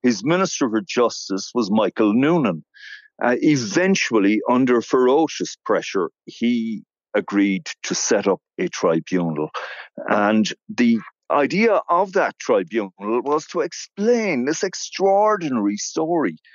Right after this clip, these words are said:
why Joanne Hayes and various members of her family, and she was arrested and taken into custody, uh, in May nineteen eighty-four,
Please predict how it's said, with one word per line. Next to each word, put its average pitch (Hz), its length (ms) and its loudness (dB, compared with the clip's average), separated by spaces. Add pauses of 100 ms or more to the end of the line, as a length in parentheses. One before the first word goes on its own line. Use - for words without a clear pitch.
(220)
why 175 220 2
Joanne 160 480 2
Hayes 127 600 2
and 160 260 -2 (280)
various 202 460 2
members 139 560 -2 (120)
of 127 220 0 (720)
her 123 200 0
family, 113 640 0 (640)
and 120 320 2 (120)
she 214 280 2
was 175 180 2
arrested 123 600 2
and 104 260 0
taken 117 460 0
into 104 240 -4
custody, 104 800 0 (120)
uh, 107 280 2
in 110 260 4
May 120 320 4
nineteen 107 420 0
eighty-four, 101 840 0